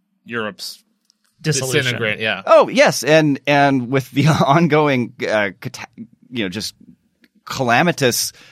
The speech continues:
Speaker 3: mess in, in the White House regarding, uh, you know, Jared Kushner, Michael Flynn, and various other people who had contact with the Russian government. It, it sure looks like, um, I mean, I think there are people in, in Europe who, who see the U S as, like, drifting into sort of client state territory for Russia.
Speaker 1: Russia has already annexed territory.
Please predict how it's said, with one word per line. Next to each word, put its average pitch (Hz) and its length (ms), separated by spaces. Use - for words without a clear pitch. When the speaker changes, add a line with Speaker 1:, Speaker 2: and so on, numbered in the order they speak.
Speaker 3:
mess 117 560
in, 98 320
in 104 140
the 98 60
White 107 260
House 95 280
regarding, 92 600
uh, 87 560
you - 140
know, 73 140
Jared 95 400
Kushner, 107 640
Michael 107 380
Flynn, 101 420
and 90 160
various 104 300
other 107 180
people 98 280
who 92 40
had 92 140
contact 87 560
with 87 260
the 92 160
Russian 80 540
government. 92 480
It, 131 180
it 131 160
sure 165 260
looks 143 300
like, 101 300
um, 98 480
I 95 140
mean, 117 40
I 123 60
think 277 160
there 320 60
are - 40
people 214 220
in, 180 80
in 143 160
Europe 190 240
who, 135 160
who 143 100
see 165 180
the 135 100
U 135 180
S 151 180
as, 104 220
like, 110 160
drifting 123 320
into 110 140
sort 113 180
of 95 80
client 139 320
state - 260
territory 82 460
for 78 160
Russia. 71 260
Speaker 1:
Russia 185 280
has 180 180
already 156 540
annexed 135 580
territory. 123 800